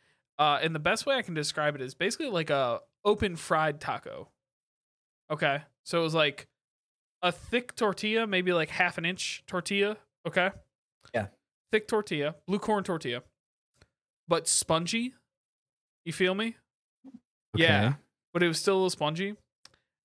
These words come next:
Speaker 1: And then refried beans, s-, like, laid on like toast.
Speaker 2: Oh.
Speaker 1: And then
Speaker 2: I just
Speaker 1: salsa laid
Speaker 2: Googled
Speaker 1: on like
Speaker 2: this.
Speaker 1: toast.
Speaker 2: I just Googled this. It looks great.
Speaker 1: Doesn't it? And then it had, like, um,
Speaker 2: It's,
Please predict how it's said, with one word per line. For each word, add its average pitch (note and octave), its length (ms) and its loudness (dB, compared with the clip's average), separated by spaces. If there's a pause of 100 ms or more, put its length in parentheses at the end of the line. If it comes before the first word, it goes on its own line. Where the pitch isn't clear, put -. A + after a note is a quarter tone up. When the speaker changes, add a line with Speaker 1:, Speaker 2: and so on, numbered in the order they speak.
Speaker 1:
And E3+ 180 0
then D3+ 440 4 (680)
refried F3+ 380 2
beans, D#3+ 640 -2 (400)
s-, - 320 -2
like, D3 340 0 (240)
laid D#3 220 4
on D#3 180 2
like C3+ 180 -2
toast. B2 340 0
Speaker 2:
Oh. C3+ 480 2 (180)
Speaker 1:
And E3 180 0
then D#3 220 0
Speaker 2:
I D#3 100 2
just F3 280 4
Speaker 1:
salsa D3+ 80 0
laid D3+ 200 6
Speaker 2:
Googled D#3 120 4
Speaker 1:
on F3+ 60 4
like F3+ 160 2
Speaker 2:
this. - 80 -8
Speaker 1:
toast. - 500 -4 (800)
Speaker 2:
I F3+ 40 2
just B2+ 160 0
Googled D3+ 300 2
this. E3 300 0
It E3+ 100 -2
looks A#2 280 0
great. A2+ 520 -2
Speaker 1:
Doesn't F#3+ 280 4
it? C4+ 220 0 (120)
And F#3 160 2
then G3 120 4
it F3 100 4
had, F3+ 240 2
like, F3 220 -2
um, C#3+ 340 0
Speaker 2:
It's, - 220 0